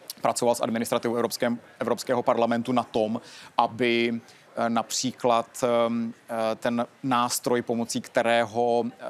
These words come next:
europoslanci vykazují schůzky s lobbysty, byl zásadně vylepšen. A dneska se občani můžou právě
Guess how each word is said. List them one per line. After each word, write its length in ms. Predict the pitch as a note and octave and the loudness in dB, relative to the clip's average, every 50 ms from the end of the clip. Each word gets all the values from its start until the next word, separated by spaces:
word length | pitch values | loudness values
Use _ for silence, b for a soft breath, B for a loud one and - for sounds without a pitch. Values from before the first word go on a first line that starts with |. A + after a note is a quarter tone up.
| A#2+ A#2 A2+ A2 G#2+ A2+ - - - | -2 0 0 -2 -4 -6 -12 -6 -4
europoslanci 840 | C3+ A#2+ A#2+ A2+ G#2+ A#2+ A2+ - - A#2+ A#2 A2+ - - B2+ B2 B2 A#2 A2+ - | -2 -2 -2 -2 -4 -6 -6 -4 -2 -2 -2 -2 -2 0 0 0 0 0 -2 -4
vykazují 400 | A#2+ A#2+ A2+ - A#2 G#2+ A#2+ A#2 | -6 -6 -4 -4 -4 -2 -2 -4
schůzky 360 | - - B2 A2 - - C#3 A#2 | -4 -4 -6 -8 -6 -6 -4 -4
s 20 | |
lobbysty, 460 | A2+ G#2+ G#2 C3 B2+ - - C3+ G#2+ B B B B B | -2 -2 -2 -2 -4 -2 -2 -2 -2 B B B B B
byl 120 | A2 A2+ A2 | -2 0 2
zásadně 380 | A2 G#2+ - - A2 A2 B2+ | 2 2 2 0 0 0 0
vylepšen. 500 | A#2+ A#2+ A#2+ A2+ - - - G#2 G2+ - - - | 2 2 2 0 0 -2 -4 -4 -4 -6 -8 -8
A 60 | - G#2 | -8 -4
dneska 300 | F#2+ - - - - A#2+ | -4 -4 -2 -2 -2 -2
se 120 | - C3+ | -2 -2
občani 440 | - B2+ - - - B2+ A#2 A#2 A#2+ | -2 -4 -6 -2 -2 0 0 0 0
můžou 400 | A#2 A#2 A2+ G#2+ C3 B2 B2 B2 | -2 -2 -2 0 0 0 0 0
právě 500 | - - A#2+ A2+ A2+ A2+ A2+ B2 A#2+ A#2 | -2 -2 -2 0 0 2 2 2 0 0